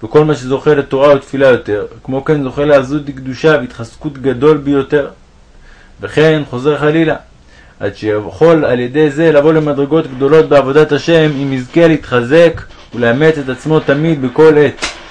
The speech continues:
ולהיות עז כנמר בכל הבחינות. אין שיהיה לו עזות דקדושה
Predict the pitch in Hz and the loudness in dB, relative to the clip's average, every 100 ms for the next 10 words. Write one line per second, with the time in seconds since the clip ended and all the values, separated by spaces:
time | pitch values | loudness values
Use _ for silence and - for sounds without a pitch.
0 | - - - 101 147 160 135 160 147 147 | -20 -16 -10 0 2 4 4 2 0 -4
1 | 135 131 160 147 127 - 165 143 - 127 | -2 -2 0 -2 -4 0 0 0 -4 -6
2 | 147 120 _ _ _ _ _ - _ 135 | -4 -6 _ _ _ _ _ -20 _ 0
3 | 170 160 - 156 156 135 131 160 135 127 | 0 -2 0 2 4 4 2 -2 -2 -10
4 | 127 117 - 151 | -10 -6 0 0